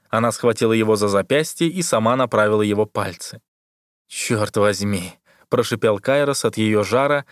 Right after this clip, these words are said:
закинув голову к потолку. Это было невыносимо. Просто невыносимо. Его терпение держалось на тонкой, почти невидимой ниточке, но он сцепил челюсти и коснулся ее живота губами.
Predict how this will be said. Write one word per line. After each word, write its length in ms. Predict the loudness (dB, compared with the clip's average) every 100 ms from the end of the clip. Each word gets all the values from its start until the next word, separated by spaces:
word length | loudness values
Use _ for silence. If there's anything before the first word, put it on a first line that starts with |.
| -8
закинув 520 | -2 -2 0 0 -2
голову 360 | 2 2 2 0
к 80 | -6
потолку. 640 | -2 0 -2 -4 -14 -14 _ _ _ _ _ _
Это 200 | -2 0
было 160 | 2 2
невыносимо. 800 | 2 2 2 0 -2 -6 -8 -14 _ _ _
Просто 420 | 0 2 2 -2 -2
невыносимо. 840 | 0 2 2 0 -4 -10 -12 -20 _ _ _ _ _ _ _ _ -4
Его 260 | 0 0
терпение 520 | 0 -2 0 2 2
держалось 600 | 2 0 2 2 2 2
на 120 | 0 0
тонкой, 400 | 2 0 0 0
почти 360 | -2 -4 -2
невидимой 480 | 0 2 2 2 2
ниточке, 540 | 0 0 -2 -4 -2
но 140 | 0 2
он 120 | 0
сцепил 420 | -2 -2 0 0
челюсти 520 | 0 0 2 0 0
и 60 | -2
коснулся 560 | 0 -2 -2 -4 -2 0
ее 280 | 2 2
живота 420 | 2 2 0 0 0
губами. 520 | 0 -2 -2 -6 -14